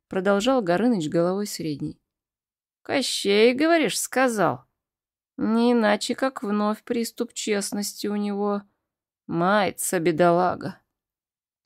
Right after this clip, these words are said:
«Старуха где?» напомнил о себе Петя. Он глядел на свое внутреннее озеро покоя, с ужасом наблюдая за все более усиливающимся там штормом.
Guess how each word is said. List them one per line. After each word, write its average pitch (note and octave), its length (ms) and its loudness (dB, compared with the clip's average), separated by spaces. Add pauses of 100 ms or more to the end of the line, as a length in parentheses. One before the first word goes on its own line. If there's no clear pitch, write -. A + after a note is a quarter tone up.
(180)
«Старуха F3 720 0
где?» D#3 460 4 (600)
напомнил A3+ 560 0
о F3 100 -4
себе E3+ 300 -4
Петя. D3+ 480 -6 (880)
Он A#3+ 160 2
глядел G3 440 4
на F3 100 2
свое F#3 500 0
внутреннее E3 840 0
озеро D#3+ 400 -4
покоя, A#3+ 560 0 (460)
с - 200 -14
ужасом G3+ 540 0
наблюдая F3 640 0
за D#3+ 140 -2
все - 220 -8
более A#3+ 520 0
усиливающимся F#3+ 1120 -4
там F#3 240 -8
штормом. D3+ 600 -6